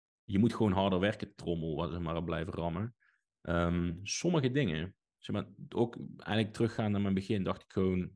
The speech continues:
doorbeuken. Maar dat was dan vooral in mijn eigen situatie. Dat was dan, was ik aan het trainen en dan train ik gewoon drie weken aan de rij, zeven dagen per week. Sloeg helemaal nergens op. Achterlijkste wat je kan doen. Maar ik dacht toen dat cool was.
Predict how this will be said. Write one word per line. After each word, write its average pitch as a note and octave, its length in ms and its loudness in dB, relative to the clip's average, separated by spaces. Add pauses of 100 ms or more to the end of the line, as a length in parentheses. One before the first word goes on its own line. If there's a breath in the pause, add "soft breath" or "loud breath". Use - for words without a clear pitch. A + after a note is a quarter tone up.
doorbeuken. F#2 640 0
Maar - 160 -20
dat F#2+ 100 -2
was G#2+ 120 2
dan A#2 120 2
vooral G2+ 180 4
in F#2+ 60 4
mijn - 120 2
eigen F#2 200 0
situatie. - 520 -4
Dat - 100 -16
was - 140 -8
dan, F2 280 -2 (320 loud breath)
was - 140 -4
ik - 60 -6
aan F2 80 -2
het F#2+ 80 -4
trainen F#2+ 420 4
en E2+ 80 0
dan E2+ 120 -4
train F2 180 -4
ik D#2+ 80 -6
gewoon D2 260 -2 (140)
drie F2+ 220 0
weken E2 320 0
aan D#2+ 60 -4
de E2 60 -2
rij, E2 240 0
zeven E2+ 280 0
dagen D#2+ 200 -4
per - 100 -8
week. - 180 -10
Sloeg F#2+ 200 -2
helemaal F#2 200 0
nergens - 220 -6
op. - 120 -14
Achterlijkste G2 480 0
wat F2 100 -4
je - 80 -6
kan - 100 -6
doen. - 100 -18 (540 loud breath)
Maar F#2 460 2
ik A2+ 160 2
dacht G#2 160 4
toen G#2 100 2
dat F2+ 100 2
cool D#2+ 180 0
was. - 260 -10